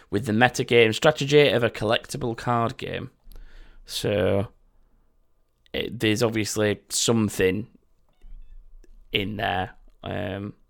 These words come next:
but we'll see. I've signed up for the beta or the alpha or the closed testing or whatever they want to call it. Um, all you have to do is go to project one v one dot com if it sounds like your kind of thing and sign up.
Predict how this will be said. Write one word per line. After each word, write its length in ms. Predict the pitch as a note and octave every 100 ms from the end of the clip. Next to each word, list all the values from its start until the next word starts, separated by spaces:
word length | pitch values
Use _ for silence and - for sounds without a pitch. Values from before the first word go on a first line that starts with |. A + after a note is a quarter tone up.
| _ _ _ _ -
but 280 | A#2 F#2 - _
we'll 160 | C3+ C#3+
see. 320 | C3+ B2+ A2 - -
I've 200 | - D3+
signed 200 | D#3 C3+
up 100 | B2
for 60 | -
the 100 | A#2
beta 540 | A#2 A2 G#2 G#2 G#2+ G#2+
or 120 | G2+
the 100 | G2
alpha 440 | G#2+ G#2 - G2+
or 200 | G2 F2+ G2
the 80 |
closed 380 | - A#2 G#2 -
testing 500 | - G2+ - G2+ G#2
or 380 | C2+ G2+ F#2 G#2+ - - - _ _
whatever 480 | C3 A#2+ A#2 A#2 A2
they 100 | G#2+
want 200 | G#2+ -
to 60 | -
call 340 | - G#2 G2+
it. 240 | G2+ G#2+ -
Um, 400 | - G2+ G2+ G#2 - - _ _ _ _ _
all 120 | C#3
you 60 | C3
have 80 | B2+
to 60 | A#2+
do 80 | A#2
is 120 | G#2+
go 100 | A2+
to 100 | -
project 320 | B2 A#2 F#2+
one 180 | A#2 A#2
v 160 | A2+ A2+
one 260 | G#2+ G#2+
dot 160 | G#2+ -
com 220 | A#2+ A2+
if 120 | A2+
it 80 | F2+
sounds 240 | A2 G#2
like 120 | G#2+ F2+
your 140 | G#2+
kind 220 | - G2+
of 80 | G2
thing 340 | B2+ B2 B2
and 260 | B2+ G#2 G#2
sign 280 | - G#2+ G#2
up. 240 | A#2+ -